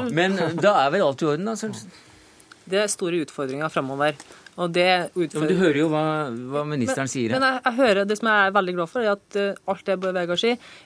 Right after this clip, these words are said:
Speaker 2: eh, sier at han også har sett de utfordringene. De
Speaker 1: Mm.
Speaker 2: utfordringene som går ut på at, eh,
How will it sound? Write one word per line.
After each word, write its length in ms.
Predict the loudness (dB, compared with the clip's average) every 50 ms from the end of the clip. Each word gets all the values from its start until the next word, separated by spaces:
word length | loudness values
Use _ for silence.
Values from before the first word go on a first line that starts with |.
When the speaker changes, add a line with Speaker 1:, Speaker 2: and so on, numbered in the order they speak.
| _ -2
Speaker 2:
eh, 160 | -2 -2 -2 -2
sier 200 | -6 -2 0 0 0
at 60 | 0
han 140 | 0 -2 -4
også 160 | -2 -2 0
har 80 | 2 4
sett 300 | 4 4 4 0 -2 -4 -4
de 100 | -2 -2 -2 -4
utfordringene. 500 | -4 -4 -2 -2 -2 -2 -2 -2 -2 -4 -6 _ _ _ -4 -2
De 100 | -2 -2
Speaker 1:
Mm. 100 | 0 -2 -4
Speaker 2:
utfordringene 440 | -2 0 2 2 2 0 -2 -4 -4
som 120 | -6 -4
går 140 | -2 0 -2
ut 80 | -2 0
på 100 | 0 -2
at, 120 | 0 2 0
eh, 100 | 0